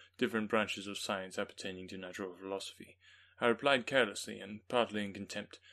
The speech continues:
mentioned the names of my alchemists as the principal authors I had studied.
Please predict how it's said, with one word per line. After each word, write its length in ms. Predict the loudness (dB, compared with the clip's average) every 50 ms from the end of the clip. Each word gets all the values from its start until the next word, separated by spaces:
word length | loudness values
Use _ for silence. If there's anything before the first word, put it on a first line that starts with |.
| -14 _ 0
mentioned 300 | 0 0 2 2 2 2
the 40 |
names 320 | 4 4 4 2 2 0 -2
of 80 | -2
my 160 | -4 -2 0 2
alchemists 800 | 2 2 0 0 -8 -10 -10 -8 -8 -8 -6 -4 -4 -6 -6 -6 -12 -20 -18 -6 -4
as 120 | -2 -2 -2
the 40 |
principal 460 | -4 -4 -4 -4 -4 -4 -6 -6 -2 -2
authors 340 | -2 -2 -2 -4 -6 -6
I 120 | -6 -8 -8
had 120 | -8 -8
studied. 360 | -4 -2 -2 -2 -4 -6 -20